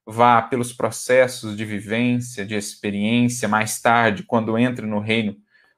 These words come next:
hominal de escolha, né, de exercício do livre-arbítrio, o próprio ser vai, então, se construindo, se aperfeiçoando, se fazendo, como diz o Espírito de Verdade,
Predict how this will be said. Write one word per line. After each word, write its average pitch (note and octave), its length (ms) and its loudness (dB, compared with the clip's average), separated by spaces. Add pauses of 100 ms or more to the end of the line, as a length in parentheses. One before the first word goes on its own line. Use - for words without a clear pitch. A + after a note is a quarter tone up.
hominal G#2+ 640 4 (160)
de A2+ 220 2
escolha, A#2 720 2
né, B2 180 0
de A2 120 -2
exercício A2 680 -2
do A2 80 -6
livre-arbítrio, A2 580 0
o - 80 -20
próprio C#3+ 480 4
ser C3+ 440 0
vai, A#2 260 4
então, A#2 300 -2
se - 240 -12
construindo, A2+ 880 -6 (340)
se - 240 -2
aperfeiçoando, A2 1160 0 (340)
se - 180 -4
fazendo, B2 560 6
como A2 220 0
diz A#2+ 480 2
o A2+ 60 -2
Espírito G#2 380 -4
de A2 80 -2
Verdade, G2+ 600 2